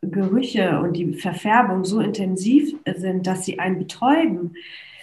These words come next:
Ähm, oder, ne, das ist halt einfach der Preis, der dann, der dann zieht, aber ich tue mir dafür wirklich nicht, nichts Gutes, ne? Das ist halt einfach,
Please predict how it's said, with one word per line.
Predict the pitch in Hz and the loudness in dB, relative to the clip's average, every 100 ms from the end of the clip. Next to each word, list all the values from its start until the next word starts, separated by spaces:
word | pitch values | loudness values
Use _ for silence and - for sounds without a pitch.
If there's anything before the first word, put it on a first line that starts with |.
| - - _ | -20 -20 _
Ähm, | 196 196 190 196 | 2 2 2 0
oder, | 190 196 185 185 180 | 0 2 4 4 2
ne, | 208 226 | 0 0
das | 233 226 | 0 -4
ist | - 214 | -6 -6
halt | 202 - | -4 -2
einfach | 208 208 202 202 - _ _ | -4 -2 -4 -6 -12 _ _
der | 196 160 - 190 202 214 | -12 -12 -12 -4 -2 -2
Preis, | 208 202 233 302 294 - | -4 -2 4 4 4 0
der | 208 | 2
dann, | 196 190 190 190 | 4 4 2 -2
der | 190 190 | 0 2
dann | 190 190 | 2 0
zieht, | - 285 294 294 | 0 8 8 8
aber | - 180 | 2 -2
ich | - - | -4 -8
tue | - 208 | -4 -2
mir | 185 | 0
dafür | 185 185 180 | -4 -8 -12
wirklich | 185 - _ | -14 -14 _
nicht, | 185 - 196 | -16 -8 -4
nichts | 190 - - | -4 -6 -4
Gutes, | 269 285 294 185 185 - | 6 6 6 0 -6 -8
ne? | 214 233 | -8 -8
Das | 202 - | -12 -14
ist | - | -8
halt | 208 | -6
einfach, | - 208 208 208 | -2 -2 0 0